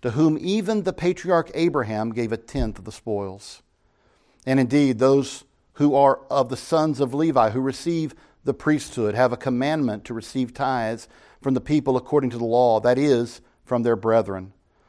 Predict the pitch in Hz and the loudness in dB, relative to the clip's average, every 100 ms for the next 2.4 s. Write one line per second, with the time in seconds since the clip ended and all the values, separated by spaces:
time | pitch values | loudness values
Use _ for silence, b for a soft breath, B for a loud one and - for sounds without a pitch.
0 | _ _ 127 123 131 135 135 - 151 127 | _ _ 0 4 4 4 0 -4 -4 -2
1 | 113 117 110 110 110 110 107 110 123 107 | -2 -4 -4 -4 -6 -6 -6 -4 -4 -4
2 | 101 90 92 | -8 -12 -14